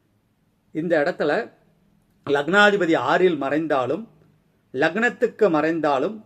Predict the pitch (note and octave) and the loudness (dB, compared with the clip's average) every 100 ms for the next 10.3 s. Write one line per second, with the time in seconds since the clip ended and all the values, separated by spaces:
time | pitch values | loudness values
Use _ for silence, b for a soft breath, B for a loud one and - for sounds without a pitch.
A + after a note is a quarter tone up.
0 | - C3+ F#3+ G3+ G#3+ - F#3+ D3 D3+ E3 | -8 -2 -2 -2 -6 -6 -4 -2 -2 -2
1 | D3 C#3+ C#3 - B2+ D#3 F3+ D#3+ B2+ D#3+ | 0 -2 -2 -4 -4 -2 -2 -2 -4 -4
2 | - B2 A2+ A2+ A2+ B2 B2 G#2 b b | -4 -8 -8 -10 -10 -8 -8 -10 b b
3 | b b b - A3 D#3+ - - F3+ F3+ | b b b 0 2 2 -6 -8 -6 -4
4 | G3+ A#3+ B3+ F3 F3+ F3+ E3+ D#3 D3 F#3 | -2 -2 -2 -2 -4 -4 -6 -6 -8 -2
5 | F#3 G#3 G#3 F#3 E3+ D#3 C#3 C#3 D3+ D#3+ | -2 0 0 0 -2 -2 -4 -6 -6 -6
6 | D#3+ E3 A#3 F3 - F#3+ D#3 D3 F#3 D#3+ | -6 -6 -6 -6 -6 -6 -4 -4 -2 -2
7 | B2+ C#3+ B2 D#3 A#3 b b b b b | -4 -8 -6 -8 -10 b b b b b
8 | E3 G#3+ A3+ G3+ F#3 F3 D#3+ C#3 F3 G#3 | 0 2 2 2 0 -2 -2 -2 -2 -4
9 | G3+ D3 E3 G3+ G3+ E3+ D3+ D3 C3+ A#2+ | -2 -2 0 0 -2 -2 0 0 -2 -2
10 | C3+ C#3+ G#3 | -2 -2 -4